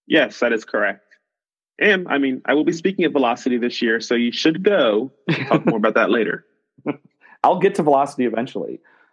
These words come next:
Speaker 2: I don't, I, I just feel like maybe now it's become kind of a joke that I haven't been there, and it would be
Speaker 1: <laughs>
Speaker 2: weird. Hey, that's cool. I was super excited. Like, I live my life talking to the enterprise, you know, like, 'cause all the cool startups, like, they don't wanna talk to me.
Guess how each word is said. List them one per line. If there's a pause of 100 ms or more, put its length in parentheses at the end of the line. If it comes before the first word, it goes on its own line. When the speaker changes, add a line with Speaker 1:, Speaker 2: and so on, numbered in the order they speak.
(120)
Speaker 2:
I
don't,
I,
I
just
feel
like
maybe (300)
now
it's
become
kind
of
a
joke
that
I
haven't
been
there,
and
it
would
be
Speaker 1:
<laughs>
Speaker 2:
weird. (180)
Hey,
that's
cool.
I
was
super
excited.
Like,
I
live
my
life
talking
to
the
enterprise, (360)
you
know,
like,
'cause
all
the
cool
startups,
like, (180)
they
don't
wanna
talk
to
me.